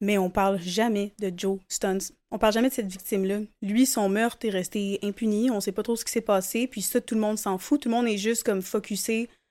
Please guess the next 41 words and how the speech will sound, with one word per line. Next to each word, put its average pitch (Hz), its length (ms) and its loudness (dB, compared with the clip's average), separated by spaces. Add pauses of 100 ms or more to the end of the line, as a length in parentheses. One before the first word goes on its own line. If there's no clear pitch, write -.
(180)
à 196 140 0
dire 220 460 0 (200)
que 233 80 4
Léonard 196 380 4
Pelletier 196 260 -2
est 202 40 -4
coupable, 214 460 -2 (400)
puis 202 120 -4
il 185 60 -4
passe 196 220 4
vraiment 196 340 2 (520)
en 208 100 0
dessous 202 140 -6
du 196 100 -8
tapis, 196 280 -2
il 220 60 -4
passe 208 200 0
vraiment 190 240 0
sous - 160 -2
silence, 202 400 0
puis - 60 -14
ça, 220 80 0
je 214 60 -4
trouve 208 120 -4
ça 196 100 -2
vraiment 190 300 0
dommage 190 760 -2
que - 80 -2
la 190 240 2
justice 190 380 -4
n'a 214 80 0
jamais 202 280 0
été 214 140 2
rendue 190 300 0
pour 202 200 -2
lui. 202 280 0 (400)
Puis 220 80 -2
moi, 220 100 2
personnellement, 214 480 2
mon 202 160 2
opinion 196 500 0